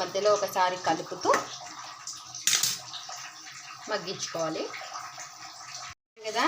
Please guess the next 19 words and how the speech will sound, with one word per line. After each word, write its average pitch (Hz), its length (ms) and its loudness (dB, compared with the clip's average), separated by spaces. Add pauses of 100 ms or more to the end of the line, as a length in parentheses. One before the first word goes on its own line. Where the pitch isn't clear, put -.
ఇంకా 320 220 6
రెడీ 208 220 8
అయిపోతా 196 400 4 (120)
ఉందండి. 180 440 0 (1120)
ఇంకా 185 180 0 (100)
ఒక - 100 -2 (200)
టూ 190 120 2 (200)
మినిట్స్ 196 380 4 (1500)
కొంచెం 190 460 -2 (120)
దగ్గర 180 260 6 (100)
పడే 165 260 4
వరకు. 151 320 0 (2000)
మీరు - 220 0
కావాలంటే 190 560 8
ఇంకా 226 220 4
కొంచెం 220 300 0
నెయ్యి 175 220 2
వేసుకోవచ్చు. 175 580 2 (100)
మరి 165 200 2